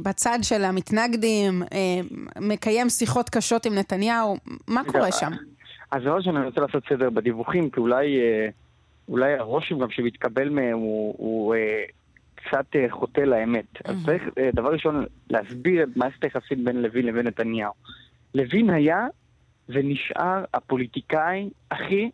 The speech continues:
Speaker 2: מקורב לבנימין נתניהו בתוך בניין הכנסת.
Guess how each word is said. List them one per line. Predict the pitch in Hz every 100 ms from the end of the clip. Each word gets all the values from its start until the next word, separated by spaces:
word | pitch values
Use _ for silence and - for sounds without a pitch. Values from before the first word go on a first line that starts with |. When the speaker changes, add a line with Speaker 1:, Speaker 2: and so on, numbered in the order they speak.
| -
Speaker 2:
מקורב | 139 - 127 120 127 123
לבנימין | 120 113 113 113 131 -
נתניהו | 123 120 113 123 135 139 143 _ _ _ _ -
בתוך | - 156 156 123
בניין | 123 123
הכנסת. | 120 - 117 - 120